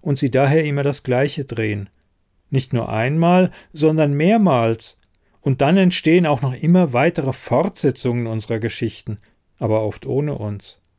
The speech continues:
Dass ich so gut damit klarkomme, dass wir genau genommen dieselbe Person sind, überrascht mich sogar. Hm, mir wird gerade ganz schlecht. Mit der Tatsache wirst du dich abfinden müssen,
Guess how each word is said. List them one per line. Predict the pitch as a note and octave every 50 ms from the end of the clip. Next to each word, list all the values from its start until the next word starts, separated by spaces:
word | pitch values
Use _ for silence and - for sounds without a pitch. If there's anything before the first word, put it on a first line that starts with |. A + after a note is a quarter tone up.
| _ _ _ _ _ _ _ _ _ _ _ _ _ _ _ _
Dass | - B2 B2+ - -
ich | G#2+ -
so | - - G#2
gut | F#2 - - G2+ A#2 C3+ -
damit | - F#3 F3+ F3+ F#3 F#3 F3+ - _
klarkomme, | - - D#3+ D#3 D3+ E3 D#3+ _ - - E3 D#3 D#3+ E3 D#3 - - - _ _ _
dass | - C3+ - -
wir | C#3+ C#3
genau | B2+ - B2+ A#2 A2+ A2 B2+ C3+
genommen | D#3+ D3 C#3+ C#3+ C#3+ C#3+
dieselbe | C3+ C3 A#2 B2+ B2+ B2+ B2+ C#3+ C3
Person | B2+ - B2+ A#2 A#2 A2+ A2+ A#2+ D3+ F3
sind, | F3 E3 F#3 F#3+ F#3 F#3+ F3+ - - - _ _ _ _ _
überrascht | _ F3+ D3+ F3 F3+ E3 F3 F#3+ F3+ - -
mich | D3+ C3+ B2+ -
sogar. | - B2 A2+ G#2+ A#2 A2 G#2 G2+ G2 _ _ _ _ _ _ _ _ _ _ _ _ _ _ _ _ _ -
Hm, | C#3+ C#3 B2+ A2+ - -
mir | - A#2+ A#2+ C3 C3+ C#3+ D3
wird | D#3+ E3 D#3+ -
gerade | E3 D3+ C#3 D3+ D3+ D3+
ganz | D3+ D3 C#3+ D3+ D#3+
schlecht. | - - - C3+ C3+ C#3 C3+ - - - - _ _ _ _ _ _ _ _ _ _ _ _ _ _ _ _ _ _ _ _ _
Mit | _ - C3+ A#2+ A2+ - _ -
der | A#2+ B2 D#3 F3 -
Tatsache | - F3 F#3+ F#3 - - G3+ E3+ F3+ F#3+ F#3
wirst | F#3+ F#3 F#3
du | - F#3
dich | F3+ F3 - -
abfinden | D#3 F3 - - - C#3 B2+ A#2+ A2+ A2+ A2 A2+
müssen, | A2+ A2 - - B2 A2+